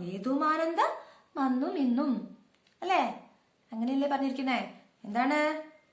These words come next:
ആ, ഗ്രാമ്യങ്ങളാകുമെങ്കിലും മഗേയ കാവ്യങ്ങൾ, അല്ലെ? അതായത് ഗ്രാമ-, ഏ, ഗ്രാമങ്ങളിൽ ഉണ്ടായ ഒരു പരിഷ്കാരമില്ലാത്ത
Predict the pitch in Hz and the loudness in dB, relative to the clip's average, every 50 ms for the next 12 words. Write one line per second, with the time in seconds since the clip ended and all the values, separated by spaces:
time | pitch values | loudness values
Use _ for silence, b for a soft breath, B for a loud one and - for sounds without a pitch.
0 | _ _ - 311 330 339 302 247 - 226 226 226 226 226 233 247 254 277 302 320 | _ _ -2 2 4 4 4 2 2 0 0 2 4 4 4 4 2 2 0 0
1 | 330 339 349 359 381 392 370 349 330 320 320 339 349 330 330 339 349 381 392 - | -2 0 0 2 4 8 8 10 10 8 6 4 0 -2 -2 -2 -2 -2 0 0
2 | 294 285 277 - - 277 277 277 294 320 349 403 415 403 370 349 320 294 254 254 | 0 0 0 -2 -4 -2 -2 0 2 4 4 4 6 6 8 8 8 6 4 2
3 | 233 214 208 196 190 175 170 - - - 226 254 233 - - - B B B 220 | -2 -2 -2 -4 -4 -4 -6 -10 -10 -8 -4 -4 -4 -4 -6 -8 B B B -4
4 | 214 202 208 220 285 226 240 220 202 196 208 220 220 208 214 208 208 208 226 226 | -4 -2 0 0 0 2 2 2 2 0 -2 -4 -6 -6 -6 -6 -4 -2 0 0
5 | 208 208 214 226 247 254 269 285 320 311 269 240 220 226 226 226 233 226 196 - | 2 2 2 2 0 2 2 2 2 2 0 2 2 4 4 4 2 0 -2 -4
6 | B B B B B 233 269 339 339 285 233 220 226 208 - - - - 277 277 | B B B B B -2 -2 0 0 0 -2 -2 -2 -6 -10 -10 -6 0 2 4
7 | 285 311 349 359 370 349 320 330 320 311 311 - 285 - | 4 4 4 2 2 2 0 2 2 0 2 0 0 -2